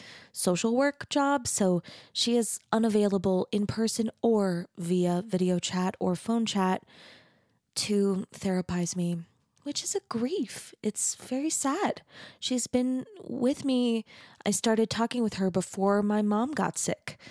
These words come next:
Um, so she kind of was there through me, with me f-, through, um, you know, the kind of s-, some of the scariest, most complicated years of my life. And,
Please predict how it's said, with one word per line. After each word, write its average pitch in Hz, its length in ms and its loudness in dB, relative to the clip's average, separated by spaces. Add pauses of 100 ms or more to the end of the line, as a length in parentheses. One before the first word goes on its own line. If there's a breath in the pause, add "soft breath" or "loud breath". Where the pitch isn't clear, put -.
(460 loud breath)
Um, 180 480 2
so - 240 0
she 190 180 2
kind 190 260 0
of 180 120 0
was 175 160 2
there 190 240 2
through 190 260 0
me, 185 400 0 (160)
with 180 240 0
me 180 240 2
f-, - 320 -6
through, 180 400 2
um, 165 360 0 (600 loud breath)
you 254 120 -2
know, 247 260 2 (320)
the 226 100 0
kind 214 260 -2
of 202 60 -2
s-, - 220 -2 (360)
some - 240 -2
of 208 60 2
the 208 80 4
scariest, 202 880 0 (420 loud breath)
most - 220 -4
complicated 190 580 0
years 185 300 4
of 185 80 2
my 185 160 2
life. 185 380 2
And, 175 240 0